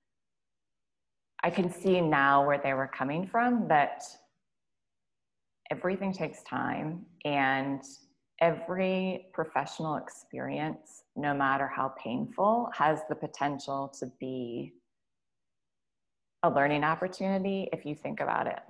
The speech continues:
that way. Um, so, for example, I mentioned first, you know, my first job,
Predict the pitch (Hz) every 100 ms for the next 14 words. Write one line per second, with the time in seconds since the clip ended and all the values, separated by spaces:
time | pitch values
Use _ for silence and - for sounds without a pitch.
0 | - - - - - - - 151 _ _
1 | _ 151 143 131 139 - - 165 147 143
2 | 143 - - _ _ _ _ - 180 165
3 | 165 156 147 143 143 165 165 165 160 147
4 | 147 147 - - _ _ _ _ _ -
5 | 180 170 170 - 160 139 143 147 - -
6 | 214 196 - 135 135